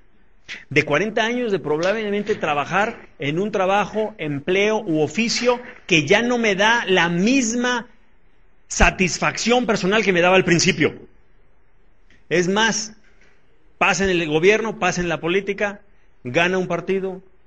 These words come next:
gana otro, hay cambios, me cambian al jefe,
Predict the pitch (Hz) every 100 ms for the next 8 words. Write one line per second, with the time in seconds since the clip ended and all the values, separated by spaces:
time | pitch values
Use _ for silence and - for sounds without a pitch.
0 | - 123 147 160 160 170 175 170 170 -
1 | - - - - - - - 151 160 185
2 | 180 175 175 165 - - - - - -
3 | - - 135 139 160 165 160 147 156 165
4 | 165 165 165